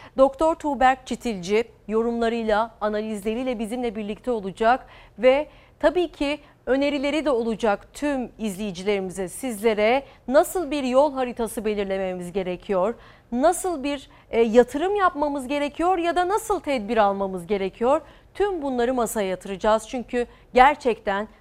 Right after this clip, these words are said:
çok kritik bir süreçten geçiyoruz ve ekonomik kriz her ne kadar pembe bir tablo, o, çizilmeye çalışsa da uzmanlara göre,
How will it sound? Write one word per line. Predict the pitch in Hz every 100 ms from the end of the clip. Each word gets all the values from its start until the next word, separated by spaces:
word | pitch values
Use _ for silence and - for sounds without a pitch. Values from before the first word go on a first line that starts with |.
| _
çok | - 359 -
kritik | - 226 220 349 349 -
bir | 247
süreçten | - 226 196 - 214 202
geçiyoruz | 180 - 202 185 202 254 - - -
ve | 214 247 240 -
ekonomik | - 226 233 220 254 -
kriz | 220 202 220 - -
her | - 285 311
ne | 294 370
kadar | 466 392 330 330 - -
pembe | 208 202 202 339
bir | 453 403
tablo, | 320 277 226 226 180 - _ _
o, | 202 196 190
çizilmeye | - 214 214 208 285
çalışsa | 403 415 302 - - 196
da | 208 269 - - -
uzmanlara | 269 240 277 311 320 311 339
göre, | 392 370 269 226 294